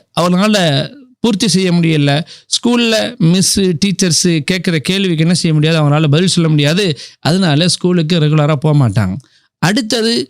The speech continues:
காலையில ஏழு மணி வரைக்கும் நல்லா எழுதுவாங்க, எட்டு மணி ஆயிட்டா என்ன சொல்லுவாங்க அப்படின்னா பொய் சொல்ல ஆரம்பிப்பாங்க. "தலைவலிக்குது, வயித்த வலிக்குது", இ-,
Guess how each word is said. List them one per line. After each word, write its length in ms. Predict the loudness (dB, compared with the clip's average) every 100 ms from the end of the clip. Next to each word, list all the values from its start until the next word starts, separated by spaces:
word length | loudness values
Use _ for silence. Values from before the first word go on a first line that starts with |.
| -14 _ _ _ -2
காலையில 420 | 0 0 0 0 0
ஏழு 120 | 0 0
மணி 160 | 0 0
வரைக்கும் 380 | -2 -2 -2 0 0
நல்லா 280 | 0 0 0
எழுதுவாங்க, 420 | -2 0 0 2 0 0 -4 -8 -4 -2
எட்டு 200 | 0 0 0
மணி 140 | 0 -2
ஆயிட்டா 260 | -2 -2 0
என்ன 120 | 0
சொல்லுவாங்க 300 | 2 2 2 2
அப்படின்னா 260 | 2 2 0 -2 -6 -4
பொய் 160 | -2 0
சொல்ல 200 | 0 0
ஆரம்பிப்பாங்க. 420 | 0 0 0 -2 -8 _ _ _ -2
"தலைவலிக்குது, 600 | 2 2 0 0 0 0 -2 -8 _ -4
வயித்த 260 | -2 0 0
வலிக்குது", 420 | 0 0 0 0 0 -2 _ _ -4
இ-, 120 | -2